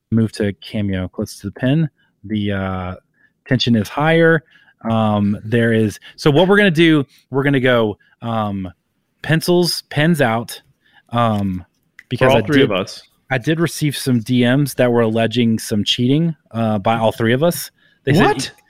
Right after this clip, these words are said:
Speaker 1: yeah, some people were like, "Clearly you guys are cheating. That's why you're getting so close to the pin, the literal pin." And I was
Speaker 2: No,
Speaker 1: like, "I'll
Speaker 2: no,
Speaker 1: take
Speaker 2: no,
Speaker 1: your
Speaker 2: no.
Speaker 1: note." I
Speaker 2: I
Speaker 1: was
Speaker 2: know
Speaker 1: like,
Speaker 2: for a
Speaker 1: "Actually,"
Speaker 2: fact that Andre and I are not cheating.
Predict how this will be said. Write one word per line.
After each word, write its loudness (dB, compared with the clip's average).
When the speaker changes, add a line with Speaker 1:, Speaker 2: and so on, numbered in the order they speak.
Speaker 1:
yeah, 2
some -2
people 2
were 4
like, 0
"Clearly 2
you 0
guys 2
are -2
cheating. -2
That's -4
why 0
you're 0
getting -4
so -8
close -4
to 0
the -6
pin, 0
the 2
literal 0
pin." 0
And 0
I 4
was 4
Speaker 2:
No, 4
Speaker 1:
like, 2
"I'll 0
Speaker 2:
no, 0
Speaker 1:
take 2
Speaker 2:
no, 0
Speaker 1:
your 2
Speaker 2:
no. 2
Speaker 1:
note." -8
I 0
Speaker 2:
I 2
Speaker 1:
was 2
Speaker 2:
know 4
Speaker 1:
like, 0
Speaker 2:
for -2
a 2
Speaker 1:
"Actually," 2
Speaker 2:
fact 0
that -2
Andre 0
and 0
I 0
are -2
not -4
cheating. -8